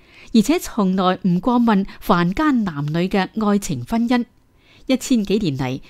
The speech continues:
幾乎求媽祖保佑乜嘢嘅都有，但係從來都冇人求媽祖保佑佢哋談情說愛嘅噃。自北宋到而家，媽祖幾乎各種各樣嘅角色都充當過，但係從來冇充當過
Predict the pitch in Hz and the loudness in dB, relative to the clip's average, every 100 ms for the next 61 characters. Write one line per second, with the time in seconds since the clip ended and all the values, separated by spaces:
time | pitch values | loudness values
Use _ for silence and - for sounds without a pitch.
0 | - - 240 - 151 - 143 143 240 226 | -6 2 2 2 -6 -4 -4 -2 -2 -4
1 | 196 214 175 233 190 160 240 208 160 - | -2 -2 0 0 0 -2 -2 -2 -4 -2
2 | 214 196 135 156 - - - - - 262 | -2 -2 -4 -6 -8 -20 -20 -14 0 2
3 | 262 - - - 214 208 214 202 349 294 | 2 0 -12 -2 0 2 2 0 2 4
4 | 262 185 175 - 175 190 302 285 220 226 | 4 2 -2 -2 -2 2 2 2 2 0
5 | - 254 285 196 220 208 185 185 - - | 2 2 2 0 0 2 0 -2 -12 -8
6 | 175 175 170 170 170 - 226 - 220 214 | -4 -2 -2 -2 -4 -4 -8 -6 -4 -2
7 | 208 208 156 - _ _ _ _ _ - | -2 0 -2 -4 _ _ _ _ _ -14
8 | - 185 180 254 - 214 196 - 214 196 | -2 -2 0 -4 -4 -2 -2 -2 -2 -2
9 | 139 147 269 285 - - - 254 240 202 | -4 -4 -2 -4 -6 -20 -6 -4 -2 0
10 | 175 262 - 254 214 156 151 - 226 - | 0 0 0 0 0 -8 -6 -4 -4 -2
11 | 202 269 - 226 - 214 190 214 226 220 | -2 0 0 -2 -2 -4 -2 -2 -4 -4
12 | - 285 - 311 302 - 277 269 254 226 | -6 -6 -2 -2 -2 0 0 2 0 0
13 | 190 226 - - - - - 269 262 - | 0 0 -4 -20 -20 -8 0 2 2 0
14 | 208 202 208 196 202 220 269 - 330 311 | 2 2 4 2 2 2 2 2 0 2
15 | 311 269 233 214 | 2 4 2 0